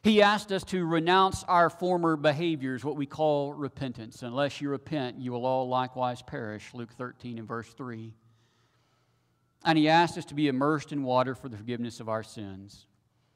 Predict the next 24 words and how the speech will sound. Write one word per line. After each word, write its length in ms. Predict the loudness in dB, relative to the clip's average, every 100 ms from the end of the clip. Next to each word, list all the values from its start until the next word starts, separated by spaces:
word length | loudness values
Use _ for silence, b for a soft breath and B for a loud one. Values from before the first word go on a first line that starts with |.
| _ _ _
saying, 400 | -4 0 0 0
"Whosoever 580 | 0 0 0 0 0 0
believeth 640 | -4 -2 -2 -2 -6 -12 -8
and 260 | -2 -2
is 120 | -2 -2
baptized 800 | 0 0 -2 -4 -4 -6 -8 -10
shall 200 | -8 -8
be 140 | -10
saved," 460 | -12 -12 -12 -12 -10
Mark 260 | -10 -12
sixteen 480 | -14 -16 -14 -14 -12
and 100 | -10
verse 240 | -10 -12
sixteen. 540 | -14 -20 -20 -20 -20 -20 _ _ _ _ _ _ _ _ _ _ _ _ _ _ _
It's 140 | -8
not 160 | -4 -4
a 20 |
complicated 640 | -2 -4 -4 -8 -10 -10 -10
formula. 420 | -10 -8 -8 -8
It's 120 | -6
not 160 | -6 -4
a 20 |
complicated 680 | 0 0 -2 -6 -6 -6 -10 b b b b
instruction. 800 | -8 -6 -2 -2 -4 -14 -14